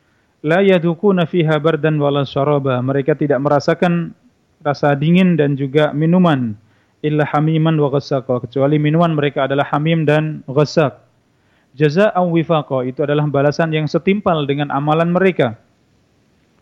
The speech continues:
Innahum kanu la yarjuna hisaba, sesungguhnya mereka tidak mengharapkan hisab.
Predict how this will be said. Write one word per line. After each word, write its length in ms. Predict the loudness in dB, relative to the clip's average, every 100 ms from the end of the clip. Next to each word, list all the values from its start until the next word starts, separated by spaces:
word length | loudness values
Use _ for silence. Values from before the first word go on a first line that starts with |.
| _
Innahum 480 | -8 -2 0 2 0
kanu 720 | -2 -2 -2 -2 -4 -4 -2
la 160 | 0 2
yarjuna 560 | 4 2 0 -2 -2 -4
hisaba, 480 | -4 -2 -2 -2
sesungguhnya 480 | -4 -6 -2 0 0
mereka 320 | 0 0 -2
tidak 240 | -2 -4 -4
mengharapkan 560 | -4 -2 -2 -4 -6
hisab. 480 | -4 -4 0 -2 -4